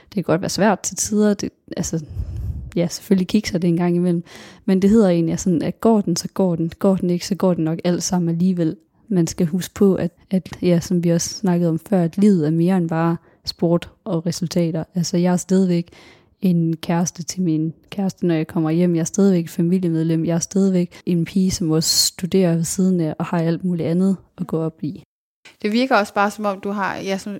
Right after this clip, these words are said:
Speaker 2: enorm selvbevidsthed og bevidst om, altså, som du siger, du er et menneske ud over din sport, og hvad det menneske egentlig rummer. Så hvem er Mette, ja, uden sin sport, uden sin,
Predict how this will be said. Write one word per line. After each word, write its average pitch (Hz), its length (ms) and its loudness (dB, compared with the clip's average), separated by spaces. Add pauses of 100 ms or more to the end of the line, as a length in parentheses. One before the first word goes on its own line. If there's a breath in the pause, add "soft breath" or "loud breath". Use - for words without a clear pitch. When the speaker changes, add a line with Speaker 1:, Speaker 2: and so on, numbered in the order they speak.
(160)
Speaker 2:
enorm 208 400 -4
selvbevidsthed 214 760 -6
og - 280 -8
bevidst 208 400 -4
om, 185 260 -6 (140)
altså, 196 180 -12
som 190 160 -14
du 196 80 -10
siger, 196 200 -6
du 202 240 -6
er 185 120 0
et 214 200 0
menneske 196 460 -6
ud 240 60 -2
over 190 180 0
din 185 180 -10
sport, 185 380 -2
og 185 140 -4
hvad 185 140 -2
det 202 160 -6
menneske 196 440 -8
egentlig 180 400 -10
rummer. 202 340 -4 (460 loud breath)
Så - 200 -4
hvem 247 340 -2
er 208 260 -2
Mette, 196 640 -4
ja, 185 220 -4
uden 240 380 -4
sin 196 260 -10
sport, 196 520 -4
uden 208 320 -6
sin, 180 500 -12